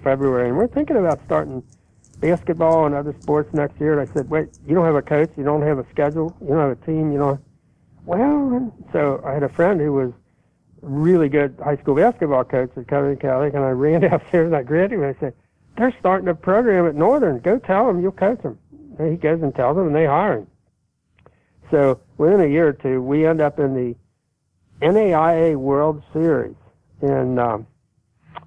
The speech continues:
Lewiston, Idaho, which is the airport where U S C lands when they play Washington State. Uh, and I remember going out to Lewiston, Idaho, and thinking, "I just went to the other side of the moon." You know, it's like,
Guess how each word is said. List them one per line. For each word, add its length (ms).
Lewiston, 640
Idaho, 680
which 200
is 200
the 180
airport 460
where 180
U 240
S 180
C 180
lands 520
when 140
they 180
play 500
Washington 640
State. 240
Uh, 300
and 160
I 80
remember 640
going 260
out 240
to 60
Lewiston, 540
Idaho, 520
and 140
thinking, 440
"I 120
just 220
went 200
to 80
the 160
other 320
side 220
of 80
the 80
moon." 480
You 100
know, 220
it's 160
like, 200